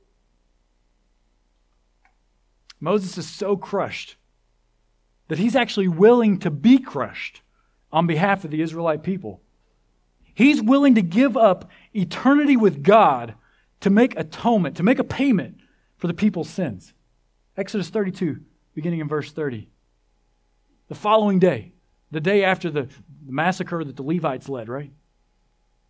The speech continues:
Moses says to the people, "Y'all have committed a grave sin. Now, I'll go up to the Lord, and perhaps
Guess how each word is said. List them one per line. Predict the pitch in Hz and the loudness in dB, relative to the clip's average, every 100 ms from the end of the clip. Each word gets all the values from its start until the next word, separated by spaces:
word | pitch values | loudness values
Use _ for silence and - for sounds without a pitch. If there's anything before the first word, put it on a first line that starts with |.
| _ _ | _ _
Moses | 151 170 165 | -6 -6 -6
says | - 170 160 | -4 -4 -4
to | 151 | -12
the | |
people, | 139 147 113 104 _ _ _ _ _ _ _ _ - | -10 -10 -10 -14 _ _ _ _ _ _ _ _ 0
"Y'all | 202 226 | 4 6
have | - | 4
committed | 196 226 214 | 4 4 4
a | 156 | 0
grave | 135 214 233 233 208 202 | 0 4 4 4 -2 -8
sin. | - - 233 190 123 - _ _ _ _ _ _ _ _ _ | -10 0 2 2 0 -10 _ _ _ _ _ _ _ _ _
Now, | 170 156 110 _ _ _ _ _ _ _ | 0 0 -2 _ _ _ _ _ _ _
I'll | 165 233 | 2 4
go | 233 | 6
up | 285 294 | 6 4
to | |
the | 247 | 4
Lord, | 254 277 165 113 - _ _ | 6 6 4 0 -12 _ _
and | 165 165 | -4 2
perhaps | 226 240 330 226 - - | 4 6 4 2 -4 -16